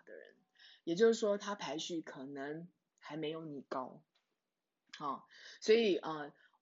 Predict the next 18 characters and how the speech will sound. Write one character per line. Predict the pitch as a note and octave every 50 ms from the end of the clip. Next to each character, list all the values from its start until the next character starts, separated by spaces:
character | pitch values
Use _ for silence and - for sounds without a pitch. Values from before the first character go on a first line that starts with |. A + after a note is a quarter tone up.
| _ -
当 | A#3 B3+ C4
我 | A3+ F3+
了 | E3 D#3+ E3 E3 G3 B3
解 | A3+ G#3 F#3 E3
这 | - G#3 G#3
件 | G3 G3+ G3 A3
事 | - - G3
情 | E3 D#3 C#3+ D3
之 | - - D#3+
后， | E3+ - G3 E3+ D3 C3 - - - - _ _ -
我 | E3 E3 -
后 | - - A3+
来 | F#3+ D#3+ D#3
就 | E3 G#3 F#3
再 | F3+ G#3 F#3+ F#3 E3
也 | D3
没 | D3 D3 D3+
有， | D#3+ D#3 C#3+ C3 A2+ F#2 -